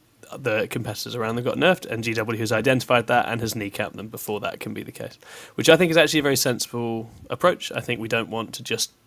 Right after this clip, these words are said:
be jumping from one obvious thing to one obvious thing all the time. It jarred a bit when it happened with Thousand Suns, but I, they're clearly gonna keep doing it.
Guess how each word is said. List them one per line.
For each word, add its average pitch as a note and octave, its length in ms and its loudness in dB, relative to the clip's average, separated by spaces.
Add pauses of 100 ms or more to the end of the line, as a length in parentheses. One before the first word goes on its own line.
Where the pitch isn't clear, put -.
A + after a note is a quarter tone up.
(120)
be A2+ 200 -4
jumping A2 380 -4
from A#2 200 -6
one A2 140 -2
obvious A2 300 -4
thing A2+ 140 -6
to A#2+ 100 -8
one A2+ 160 -2
obvious G#2+ 240 -2
thing A#2+ 180 -2
all G#2+ 100 -4
the G#2 80 -6
time. B2+ 300 0 (380)
It - 180 4 (380)
jarred C3 260 10
a B2+ 60 6
bit B2+ 160 4
when B2 100 4
it A2+ 60 0
happened A#2+ 180 -2
with A2+ 100 -6
Thousand B2 280 2
Suns, B2 400 -2 (100)
but - 160 -6
I, A2+ 100 0 (120)
they're A2+ 100 0
clearly B2+ 240 2
gonna A2+ 160 -2
keep G#2+ 240 -8
doing A2 220 -6
it. B2+ 100 -12